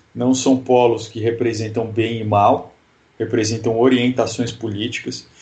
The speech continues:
que dentro de uma democracia pode existir, é, uma movimentação entre esses espectros, é, dependendo do, do governo, da formação do parlamento,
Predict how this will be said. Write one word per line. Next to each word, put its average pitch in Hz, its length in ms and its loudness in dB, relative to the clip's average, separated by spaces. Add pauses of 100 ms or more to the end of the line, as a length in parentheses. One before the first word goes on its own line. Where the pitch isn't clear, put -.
(220)
que 127 140 0
dentro 131 340 4
de 123 60 -2
uma 123 180 4
democracia 117 760 -2
pode 131 460 4
existir, 107 600 -8 (400)
é, 101 520 -2
uma 117 360 0
movimentação 117 1120 0 (220)
entre 110 380 -4
esses 107 340 0
espectros, 117 720 -2 (340)
é, 98 360 -4
dependendo 107 600 -2
do, 104 180 -4 (100)
do 92 100 -6
governo, 107 560 2
da 101 140 0
formação 104 600 -6
do 107 80 -4
parlamento, 107 720 -2